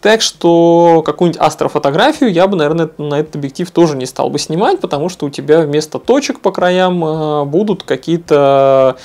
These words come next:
такие галочки типа "Стоять", которые будут стремиться к центру. Это не очень хорошо, опять же. Но надеюсь, что в будущих версиях они это когда-нибудь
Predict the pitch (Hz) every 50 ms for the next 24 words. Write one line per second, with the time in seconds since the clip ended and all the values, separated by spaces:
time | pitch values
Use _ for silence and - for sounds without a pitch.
0 | - - - - - _ _ 147 135 - 156 147 139 135 135 131 131 131 127 127
1 | 127 147 151 165 156 143 135 131 - - 135 - - 143 - 131 - - - 135
2 | 127 127 127 123 123 - - 120 - 135 131 127 127 135 127 127 - - 139 135
3 | 135 131 127 - - - - 285 294 302 285 311 262 247 233 226 202 - - -
4 | 185 190 185 - 160 151 143 135 135 - - 139 139 139 - - 143 139 139 -
5 | 247 277 269 277 254 226 214 208 214 - - - - - - - - - _ _
6 | _ - 165 226 277 - 214 170 156 165 196 196 - - 160 147 143 147 156 -
7 | - - - 143 147 147 - 160 147 - 127 127 135 139 135 - 135 131 127 131
8 | 139 143 143 139 135 131 - -